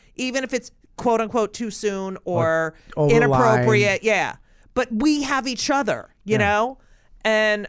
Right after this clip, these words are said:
Speaker 1: other people, you know, just judge and, I, I, fuck you.
Speaker 2: Well,
Speaker 1: you know?
Speaker 2: especially in what we do. We're, we ha-, we cannot fucking submit. We ha-, nothing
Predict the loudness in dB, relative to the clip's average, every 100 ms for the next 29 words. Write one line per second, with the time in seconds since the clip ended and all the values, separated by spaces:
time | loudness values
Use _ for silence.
0 | -2 0 0 -2 -6 -4 -2 -2 -4 -6
1 | -4 -4 -4 -8 -8 -8 0 2 2 0
2 | -4 -8 -10 -12 -14 -16 -20 -16 -14 -12
3 | -6 -2 0 -2 -6 -14 -4 -2 -2 -4
4 | -4 -2 -2 0 0 2 2 2 0 0
5 | 0 -2 -4 -6 -10 -2 -2 -2 -8 -10
6 | -2 0 2 0 0 -4 0 0 0 -2
7 | -4 -10 -4 -4 -4 -8 -6 -6 -6 -8
8 | -10 -16 -20 _ _ _ -4 0 2 0
9 | -2 -2 0 2 2